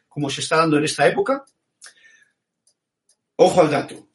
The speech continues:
Si uno reconoce y es-, se siente seguro, no de lo que ve en el espejo, si igual,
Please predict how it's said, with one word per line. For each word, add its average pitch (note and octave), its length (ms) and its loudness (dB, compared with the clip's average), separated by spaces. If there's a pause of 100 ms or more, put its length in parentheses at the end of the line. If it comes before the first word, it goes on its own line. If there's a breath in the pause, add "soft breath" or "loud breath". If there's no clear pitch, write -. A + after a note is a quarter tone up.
(160)
Si - 320 -2
uno B3+ 260 8
reconoce F#3 1040 2
y D#3+ 200 -4
es-, - 260 -6
se - 180 -6
siente G#3+ 640 2
seguro, D#3+ 720 -2
no C4 200 2
de B3+ 100 4
lo A3 120 6
que F#3+ 140 2
ve G3+ 140 4
en G3 80 2
el F3+ 100 2
espejo, F#3 480 -2
si F#3+ 140 -6
igual, F3 360 2